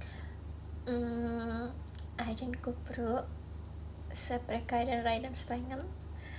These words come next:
Maiden Upru Mipri deh. <laughs>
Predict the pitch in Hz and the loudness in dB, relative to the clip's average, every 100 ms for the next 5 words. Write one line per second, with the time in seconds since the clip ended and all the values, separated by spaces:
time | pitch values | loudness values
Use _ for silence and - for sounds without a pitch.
0 | - - - - 247 240 247 240 - 240 | -6 -4 -6 -2 4 6 6 4 4 2
1 | - 247 247 247 247 247 247 - - - | 6 10 12 12 12 10 8 4 -6 -6
2 | - - - 240 240 - - 240 233 233 | -6 -6 2 4 4 2 2 4 4 2
3 | 233 233 - - - - - - - - | 2 0 -2 -6 -6 -6 -6 -6 -6 -6
4 | - - - - - - - - - - | -6 -6 -6 -6 -6 -6 -6 -6 -6 -6
5 | - - - - - - - - - - | -6 -6 -6 -6 -6 -6 -6 -6 -6 -6
6 | - - - - - - 214 - - - | -6 -6 -6 -6 -2 0 0 0 -4 -2
7 | - - 330 247 262 466 453 - 466 453 | 0 4 8 8 12 12 12 12 12 12
8 | 508 440 480 554 605 415 | 12 12 12 12 12 12